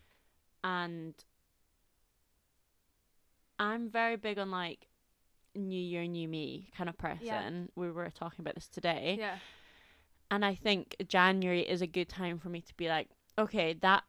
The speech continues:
Speaker 1: twenty twenty-two is done.
Speaker 2: Yeah.
Speaker 1: The book is closed. N-, now it's time for you to move on from it, let go from it."
Speaker 2: I think you're gonna, like, wake up on New Year's
Speaker 1: I,
Speaker 2: Day
Speaker 1: yeah,
Speaker 2: cleansed. <laughs>
Speaker 1: maybe.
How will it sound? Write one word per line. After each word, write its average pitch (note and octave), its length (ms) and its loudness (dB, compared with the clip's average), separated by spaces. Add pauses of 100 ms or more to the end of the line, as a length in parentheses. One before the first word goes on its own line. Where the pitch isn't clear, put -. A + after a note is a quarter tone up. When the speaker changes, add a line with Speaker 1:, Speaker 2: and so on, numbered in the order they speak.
(140)
Speaker 1:
twenty B3 260 4
twenty-two A#3 400 0
is E3+ 240 2
done. C#3+ 420 0
Speaker 2:
Yeah. G#3+ 160 0
Speaker 1:
The G3+ 60 4
book C4+ 280 6
is C4+ 120 0
closed. F3+ 680 6 (380)
N-, F#3+ 340 0
now F#3+ 160 8
it's - 140 2
time F3 280 -2
for E3+ 140 -4
you D#3 340 2
to D#3 500 -2 (200)
move G#3+ 240 2
on F3 160 4
from E3+ 140 -4
it, E3+ 120 -2
let F3+ 200 2
go E3 160 2
from E3 220 -6
it." D3 240 0 (580)
Speaker 2:
I C4+ 140 -4
think F4 260 2
you're D#4 100 4
gonna, C4+ 220 4
like, A#3+ 300 4
wake A3+ 420 -2
up A3 160 -2
on G#3+ 120 -4
New G#3+ 60 -2
Year's A3 140 2
Speaker 1:
I, A#3+ 140 6
Speaker 2:
Day A3 140 0
Speaker 1:
yeah, A#3 500 12
Speaker 2:
cleansed. C#4 280 4
<laughs> A3+ 60 2
Speaker 1:
maybe. B3 840 10